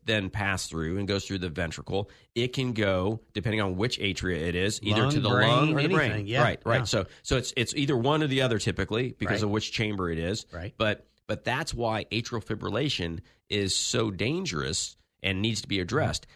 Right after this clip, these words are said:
Speaker 1: And not for nothing, it's also very treatable. So we
Speaker 2: Right.
Speaker 1: love things that are very treatable, and,
Speaker 2: Yep,
Speaker 1: and
Speaker 2: yep,
Speaker 1: so we can
Speaker 2: yep.
Speaker 1: really make an impact on someone if you treat them early.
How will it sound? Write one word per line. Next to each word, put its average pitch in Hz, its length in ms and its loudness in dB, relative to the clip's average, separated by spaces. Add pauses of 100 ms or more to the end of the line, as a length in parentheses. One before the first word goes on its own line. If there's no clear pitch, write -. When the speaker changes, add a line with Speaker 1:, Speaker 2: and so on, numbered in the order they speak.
(100)
Speaker 1:
And 113 180 0
not 165 220 0
for 123 80 -2
nothing, 135 440 -2
it's 98 220 -2
also 135 380 0
very 113 240 0
treatable. - 640 -6 (340)
So 139 160 0
we 127 140 2
Speaker 2:
Right. 98 120 2
Speaker 1:
love 185 220 2
things 110 500 -2 (360)
that 107 180 2
are 101 100 2
very 101 220 2
treatable, 101 640 -2
and, 104 200 -2
Speaker 2:
Yep, - 100 -6
Speaker 1:
and 95 220 0
Speaker 2:
yep, - 80 -2
Speaker 1:
so 110 180 2
we 101 180 2
can 107 120 0
Speaker 2:
yep. 107 80 -2
Speaker 1:
really 143 160 2
make 117 220 0
an 98 80 -2
impact 127 380 0
on 98 120 0
someone 95 280 -4
if 90 120 -8
you 98 80 -6
treat - 200 -8
them 95 120 -2
early. 110 400 0